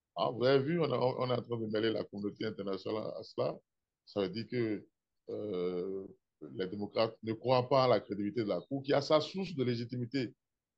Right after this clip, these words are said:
hein, qui est garantie par le pouvoir en place. Et c'est normal que le débat continue.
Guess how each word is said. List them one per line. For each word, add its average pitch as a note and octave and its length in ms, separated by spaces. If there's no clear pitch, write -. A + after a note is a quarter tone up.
hein, B2+ 200
qui D3 140
est B2+ 140
garantie C3+ 440
par A#2+ 340
le G#2+ 160
pouvoir A#2+ 300
en G#2+ 80
place. D#3 380
Et F#2+ 680
c'est - 200
normal E3 360
que F3+ 80
le D#3+ 80
débat C#3+ 260
continue. F#3 500